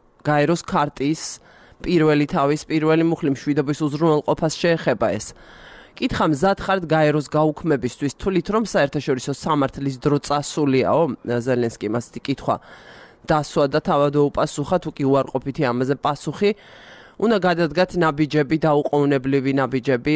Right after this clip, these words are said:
ა, უნდა იფიქროთ რეფორმაზე ამ, ა, ორგანიზაციის, იმისათვის, რომ მან უზრუნველყოს, ა, თავისი მისიის შესრულება.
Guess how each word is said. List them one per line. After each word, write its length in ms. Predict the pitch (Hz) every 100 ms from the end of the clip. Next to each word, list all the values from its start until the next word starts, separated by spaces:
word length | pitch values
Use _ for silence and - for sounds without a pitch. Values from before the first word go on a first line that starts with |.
| 143 -
ა, 80 | 131 127 127
უნდა 260 | 131 131
იფიქროთ 440 | 127 139 135 143 -
რეფორმაზე 720 | 143 - 165 139 123 117 113 104
ამ, 100 | 113
ა, 160 | 82 113 117
ორგანიზაციის, 960 | - 131 131 127 123 131 - 165 156 - - - - - - - - -
იმისათვის, 580 | 160 165 160 147 135 -
რომ 160 | 175
მან 160 | 160 160
უზრუნველყოს, 680 | 151 160 185 165 135 110 - -
ა, 140 | 139 123
თავისი 420 | - 147 127 -
მისიის 500 | 139 131 - 139 139
შესრულება. 720 | - 151 135 - 143 123 92